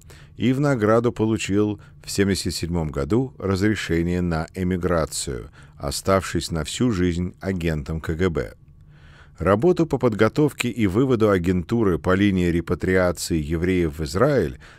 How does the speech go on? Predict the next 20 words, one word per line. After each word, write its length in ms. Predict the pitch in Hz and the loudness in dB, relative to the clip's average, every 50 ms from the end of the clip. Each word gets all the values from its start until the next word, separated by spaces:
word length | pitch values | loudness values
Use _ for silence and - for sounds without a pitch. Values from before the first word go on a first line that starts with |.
| - - | -20 -12
со 200 | - - 98 95 | -4 0 0 0
всей 260 | - - - 143 151 | 0 0 0 0 0
территории 600 | 135 - 127 120 120 113 - 113 117 117 117 113 | 0 0 0 0 0 0 2 2 4 4 2 2
Советского 600 | 101 - - 101 104 107 104 - - - 101 101 98 | 0 0 0 2 2 2 2 0 -2 -4 -2 -2 0
Союза 640 | - - 101 104 107 101 92 85 73 62 60 57 55 - - - - - - - - - | 0 0 0 0 2 2 0 0 -2 -4 -10 -14 -16 -20 -20 -20 -20 -20 -20 -20 -18 -10
организовывал 960 | - 78 85 80 90 87 90 80 71 92 107 127 139 135 120 127 135 139 - - | -6 -4 -2 0 0 0 0 0 2 2 4 4 4 2 0 -2 -4 -4 -4 -4
и 120 | 98 104 | -4 -4
координировал 920 | 98 - - 104 98 92 85 73 82 87 95 104 117 120 123 123 127 123 101 | -2 2 2 4 4 2 2 0 0 0 2 2 2 2 2 0 0 0 0
восьмой 640 | 80 92 98 90 - - 90 92 98 104 110 113 | 2 0 0 0 0 -2 -2 0 0 2 2 0
отдел 380 | 110 92 76 73 87 95 101 98 | -2 -2 -2 0 0 2 2 0
пятого 460 | - - 90 85 85 80 90 85 90 | 0 2 2 2 2 0 0 -2 0
управления. 840 | 90 85 - 98 101 101 95 98 90 76 71 64 64 55 50 50 - - - - - - - - - - _ - | -2 0 2 2 2 2 4 2 2 2 0 -2 -6 -12 -14 -16 -20 -20 -20 -20 -20 -20 -20 -20 -20 -20 _ -6
В 60 | 78 | 0
восемьдесят 540 | 87 131 160 156 160 160 151 135 - 135 - | 2 2 2 2 2 0 0 0 -2 -2 2
втором 360 | - 123 120 123 117 98 82 | 4 4 4 6 4 2 2
году 460 | 76 90 90 90 151 170 165 76 69 - | 2 2 2 2 2 2 0 -2 -6 -8
из 240 | - 101 98 87 98 | -4 -4 -4 -2 -2
Израиля 640 | 90 73 80 95 117 135 135 135 139 131 131 120 | -2 0 2 2 2 2 2 2 2 0 0 -2
через 400 | - - - 110 117 120 113 - | -2 0 0 2 2 2 0 -4
Швейцарию 920 | - - - 104 113 120 - - - 85 73 71 69 71 73 82 90 95 | -10 -8 -4 -2 -2 -2 -2 0 0 2 2 2 0 -2 -4 -4 -6 -8